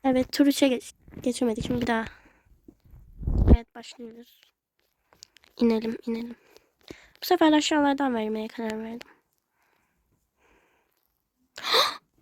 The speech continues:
Çok güzel. Çok değerli bir pet. Nasıl aldım bilmiyorum.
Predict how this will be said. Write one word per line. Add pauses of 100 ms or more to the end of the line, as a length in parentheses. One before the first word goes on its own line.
(400)
Çok
güzel. (400)
Çok
değerli
bir
pet. (1000)
Nasıl
aldım
bilmiyorum.